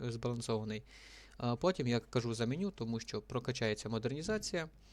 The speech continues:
Відповідно, на шостому рівні у нас є можливість вибрати ще розвідку додатковим слотом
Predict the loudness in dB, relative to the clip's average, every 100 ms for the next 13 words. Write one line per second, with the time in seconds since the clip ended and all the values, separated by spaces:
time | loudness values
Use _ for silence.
0 | -20 -20 -10 -6 0 2 4 4 4 2
1 | 2 2 4 2 2 2 4 2 2 2
2 | 0 -6 0 2 2 2 -2 -4 -6 -4
3 | 0 0 0 2 4 4 -2 -4 -4 2
4 | 2 2 0 0 0 -2 0 -2